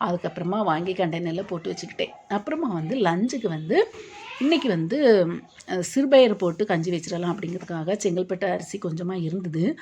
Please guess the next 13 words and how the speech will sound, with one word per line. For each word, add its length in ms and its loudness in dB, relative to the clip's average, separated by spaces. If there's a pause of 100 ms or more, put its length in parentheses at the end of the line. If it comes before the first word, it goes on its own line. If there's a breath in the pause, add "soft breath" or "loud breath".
(280 loud breath)
அதுக்கு 360 2
வந்து 340 0
வ-, 300 0
கஞ்சி 260 -2
வச்சோம் 200 -4
அப்படின்னா 260 -4
ரொம்ப 260 -4
நல்லாயிருக்கும். 460 -4 (440 loud breath)
இருக்கதையும் 480 4
போட்டு 440 2
கொஞ்சமா 500 0
வந்து 280 -2
பூண்டு, 600 2